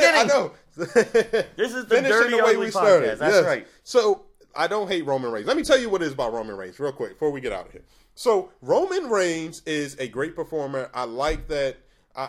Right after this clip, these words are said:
Speaker 1: I like what he does. I think he's dedicated. He's trying. It, I don't know if it's the way they booked him or what, but he's stale to me.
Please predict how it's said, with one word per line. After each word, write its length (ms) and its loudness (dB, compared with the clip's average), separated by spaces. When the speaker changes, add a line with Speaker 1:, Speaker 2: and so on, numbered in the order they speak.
Speaker 1:
I 40 -6
like 220 -6
what 60 -10
he 40 -10
does. 160 -4
I 60 -8
think 200 -12
he's 120 -16
dedicated. 520 -8
He's 140 -18
trying. 420 -8
It, 260 -6
I 120 -6
don't 160 -2
know 120 2
if 100 -4
it's 140 -4
the 100 -4
way 160 -2
they 200 -6
booked 380 -6
him 340 -6
or 140 -4
what, 260 -6
but 220 -4
he's 280 -12
stale 360 -2
to 100 -6
me. 180 -14